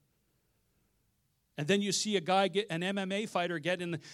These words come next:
in, in the ring, and he pummels a guy,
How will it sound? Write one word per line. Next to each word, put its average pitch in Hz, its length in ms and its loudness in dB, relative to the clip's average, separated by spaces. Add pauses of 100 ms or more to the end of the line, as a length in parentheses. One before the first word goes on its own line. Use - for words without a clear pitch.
(120)
in, 175 240 0
in 165 120 -2
the 160 100 -2
ring, 196 320 2
and 160 160 0
he 151 140 0 (400)
pummels 170 920 0 (180)
a 160 60 -6
guy, 135 480 -6